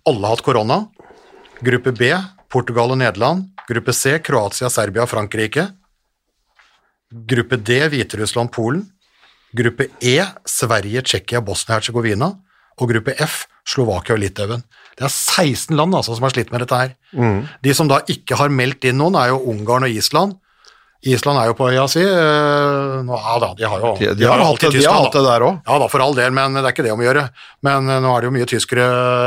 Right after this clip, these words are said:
Speaker 1: Bundesliga-spillere da der. Men Ungarn har jo hatt mye tidligere. Ukraina, ja, jeg stoler ikke helt på det, men det er ikke meldt inn. Tyskland har hatt, eh, nok med andre ting. Østerrike isolerte seg. Spania har hatt skader og generasjonsskifte, men har gått unna koronaen.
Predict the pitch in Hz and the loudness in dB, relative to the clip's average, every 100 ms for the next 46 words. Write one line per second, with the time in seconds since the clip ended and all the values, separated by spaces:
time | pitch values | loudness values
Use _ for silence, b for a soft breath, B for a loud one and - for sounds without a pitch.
0 | 123 123 117 110 113 113 - 113 139 127 | 0 0 -2 -4 -4 -4 -2 -2 0 2
1 | 127 156 B B B 131 143 113 120 143 | 2 0 B B B -4 0 0 2 2
2 | 120 117 120 - 117 117 - 113 98 143 | 2 0 -2 -4 -4 -4 -2 -2 0 -2
3 | 127 - 131 123 110 135 175 - - - | -2 0 0 0 0 0 0 -6 -10 -6
4 | 120 127 143 113 123 135 131 113 143 143 | -6 0 0 0 -2 -4 -2 -4 0 -2
5 | - 139 120 - 185 214 B B B B | 0 -2 -2 0 0 -2 B B B B
6 | - 131 - 175 170 139 170 151 147 135 | -2 0 2 2 2 0 0 0 2 0
7 | 151 151 117 120 151 185 147 - 110 117 | 0 0 2 0 0 0 0 -2 -4 -2
8 | 123 139 113 127 131 175 220 B B B | 0 2 0 0 0 0 0 B B B
9 | B - - 113 107 120 165 156 156 165 | B -6 0 2 2 2 2 2 0 0
10 | 120 98 113 120 127 117 101 120 107 - | 0 -2 -2 -2 -2 -2 -2 -2 -2 -2
11 | 190 165 123 127 127 127 117 95 117 123 | 0 2 0 0 -2 -2 -4 -2 -2 -4
12 | - 131 113 139 220 | 0 0 2 2 0